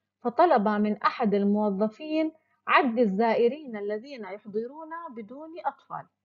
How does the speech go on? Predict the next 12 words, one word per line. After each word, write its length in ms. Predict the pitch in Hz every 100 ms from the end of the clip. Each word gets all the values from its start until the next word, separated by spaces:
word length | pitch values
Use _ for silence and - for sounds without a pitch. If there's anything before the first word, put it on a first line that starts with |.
| _ _ _ _ _ _ _ _ _ _
والآن، 560 | 233 226 214 208 202 214 _ _ _ _ _ -
ما 120 | 349 453
هي 160 | 330 269
الدراسة 560 | 208 226 247 311 - 220
أعزائي 580 | 196 214 214 294 269
الطلبة 640 | 202 - 320 311 294 302 320 - _ _
التي 420 | 247 269 349 269
تتم 380 | 247 240 226 320
من 300 | 349 262 311
خلال 600 | - 262 247 277 311 294
المراقبة 840 | 247 226 208 214 254 - 302 294 311
فقط 440 | 294 262 226 226